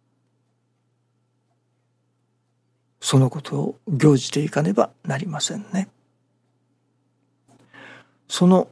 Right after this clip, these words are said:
見教えを行じなければ、欲なら欲を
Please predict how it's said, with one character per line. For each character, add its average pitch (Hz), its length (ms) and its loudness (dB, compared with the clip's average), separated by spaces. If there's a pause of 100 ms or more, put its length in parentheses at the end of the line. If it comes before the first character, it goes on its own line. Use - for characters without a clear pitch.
(180)
見 160 200 8
教 196 160 8 (180)
え 190 120 4
を - 220 4
行 196 320 8
じ 226 180 0
な 214 160 0
け - 120 -10
れ - 200 -10
ば、 - 220 -12 (300)
欲 160 240 2
な 135 160 6
ら 131 160 -2
欲 147 360 0
を 170 320 -2